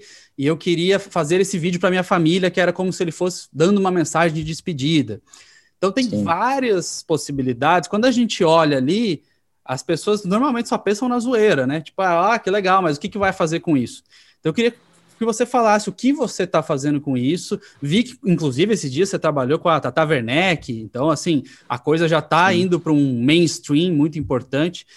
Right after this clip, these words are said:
Speaker 1: e eu queria que você falasse sobre isso, é, as possibilidades do deepfake como trabalho mesmo, como
Speaker 2: Sim, é.
Speaker 1: mercado.
Speaker 2: Eu, eu vim pra São Paulo pra atender o programa da Tata, né?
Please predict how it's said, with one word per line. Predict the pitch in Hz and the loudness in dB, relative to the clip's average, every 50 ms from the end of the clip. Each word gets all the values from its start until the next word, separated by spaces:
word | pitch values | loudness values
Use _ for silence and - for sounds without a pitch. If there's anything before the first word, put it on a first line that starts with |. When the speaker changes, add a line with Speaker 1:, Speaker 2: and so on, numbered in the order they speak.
| - - _ _ _ - | -20 -20 _ _ _ -6
Speaker 1:
e | 135 135 147 | -4 -2 -2
eu | 151 | 0
queria | 151 185 170 175 | 2 2 2 2
que | 170 170 | 2 -2
você | 175 | -4
falasse | 156 - 180 170 170 170 - - | -4 -2 0 0 0 0 -2 -4
sobre | - 170 170 202 214 | -6 -6 -4 -4 -4
isso, | 175 156 139 - - 139 123 | -4 -4 -6 -8 -8 -8 -6
é, | 123 123 123 117 - - | -4 -4 -4 -6 -6 -10
as | 110 - - | -14 -14 -8
possibilidades | - 156 151 - 170 156 165 151 135 139 143 160 175 165 | -6 -6 -6 -4 -4 -4 -4 -2 0 0 2 0 0 0
do | 165 165 | -4 -8
deepfake | 143 139 147 - - - - 151 151 170 175 - - | -8 -8 -10 -12 -12 -10 -6 -4 -4 -4 -4 -6 -8
como | - 240 269 277 254 | -8 -8 -6 -6 -6
trabalho | - 254 247 226 196 175 175 190 202 190 | -4 -4 -2 0 2 2 2 2 0 0
mesmo, | 160 131 143 160 156 143 123 | 0 0 -2 -2 -2 -4 -6
como | 131 - 127 127 143 151 165 160 | -4 -4 -4 -2 -2 -2 -2 -2
Speaker 2:
Sim, | 139 135 151 | 0 2 2
é. | 120 | 4
Speaker 1:
mercado. | 113 110 110 120 143 143 139 120 107 - _ _ _ - | 4 4 4 4 4 4 2 -2 -6 -12 _ _ _ 0
Speaker 2:
Eu, | 151 175 - - - | 2 2 2 2 2
eu | 196 180 | 2 2
vim | 160 202 | 4 2
pra | 208 240 226 | 2 2 0
São | - 226 220 196 | 2 2 0 2
Paulo | - 147 151 175 190 | 2 2 2 2 0
pra | - 202 196 | 0 -2 -2
atender | - 220 208 160 135 127 123 127 131 131 135 139 - - | -2 -2 -2 0 2 2 2 2 2 0 0 -2 -4 -4
o | 131 131 123 | -4 -4 -4
programa | - 151 143 120 120 117 120 113 | -4 -2 -2 -2 -2 -2 -2 -4
da | 123 | -2
Tata, | 123 - 139 - 147 120 107 | -2 -2 0 2 2 0 0
né? | 107 107 113 - | 0 -2 -4 -6